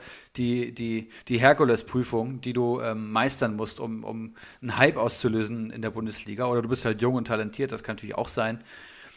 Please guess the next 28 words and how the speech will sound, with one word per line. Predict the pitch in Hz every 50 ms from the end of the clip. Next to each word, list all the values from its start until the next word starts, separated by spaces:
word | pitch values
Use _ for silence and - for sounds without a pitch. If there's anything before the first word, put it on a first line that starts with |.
| - - - -
Aber | - 117 110 113
ich | 107 -
kann | - 135 139
mir | 135
auch | 127
vorstellen, | - 143 151 147 - - 151 143 127
dass | 127 123
er | 135 123
gut | 110 120 113 -
punktet, | - 143 160 180 - 208 202 202 -
muss | 147 135
ich | 131 117
auch | 120 151
mal | 170 170 160
sagen. | 151 165 156 165 170 170 -
Also | 113 117 110 120 120 120 117 - - -
Außenverteidigerposition | - 135 139 - 160 139 143 139 131 131 127 135 151 139 143 139 139 143 139 139 131 135 - 143 139 135 135 135 135 127
Kolasinac | - - 135 127 127 131 135 147 143 139 135 - 143
und | 135 117 104 120
William | 139 156 160 147 165 165 165 151 131
würde | 131 127 123
deutlich | 117 - - - 123 135 165 196 190 - 139 131 143
mehr | 135 131
Stabilität | 127 - - 127 120 120 123 120 127 143 139 - - -
bei | 113 107
Schalke | - - 110 113 113 - 110 90
reinbringen | 90 92 98 101 98 98 107 107 120 147 156
als | 131 - 110 107 - - - - -